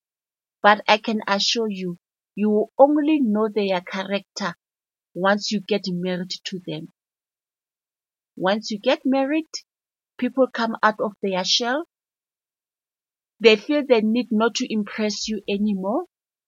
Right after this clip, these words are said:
Their character comes out.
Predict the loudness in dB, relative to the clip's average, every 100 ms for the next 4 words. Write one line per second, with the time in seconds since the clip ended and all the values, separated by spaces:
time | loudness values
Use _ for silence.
0 | _ _ _ _ _ _ _ -16 -4 0
1 | 0 -2 -4 -6 -6 -10 -10 -8 -6 -6
2 | -4 0 0 -2